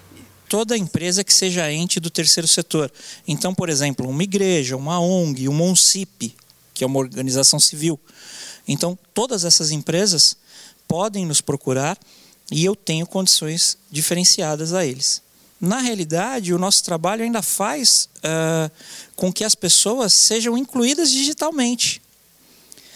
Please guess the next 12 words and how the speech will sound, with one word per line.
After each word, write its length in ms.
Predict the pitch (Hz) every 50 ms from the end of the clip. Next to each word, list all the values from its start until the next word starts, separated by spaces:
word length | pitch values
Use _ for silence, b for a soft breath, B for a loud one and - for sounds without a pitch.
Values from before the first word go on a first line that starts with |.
| B B B B
Porque 260 | - 175 170 - -
equipamentos 760 | 247 247 - - - 285 262 208 185 180 175 165 160 - - -
que 160 | - - 180
alguém 480 | 170 160 143 139 147 147 143 135 135 - B B B B B B B B -
não 280 | 151 170 208 240 247
compraria 760 | 226 - 208 196 180 180 165 151 143 139 143 143 139 127 131 - _ _ -
porque 240 | 147 143 - -
o 40 | 165
limitador 520 | 156 156 156 160 - - 147 135 151 147 143
é 20 |
o 80 | 139 135
preço, 520 | - 156 165 202 240 - - - -